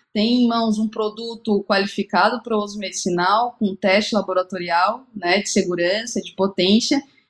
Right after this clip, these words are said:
e tem uma estratégia terapêutica, né, onde a gente sabe exatamente o que tá prescrevendo pra cada paciente, entendendo o contexto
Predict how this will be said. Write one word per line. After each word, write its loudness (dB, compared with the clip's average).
e 2
tem 0
uma 4
estratégia 0
terapêutica, 0
né, -2
onde -8
a -16
gente -12
sabe 0
exatamente -2
o -6
que -2
tá 6
prescrevendo -2
pra -4
cada 0
paciente, 0
entendendo -2
o -16
contexto 0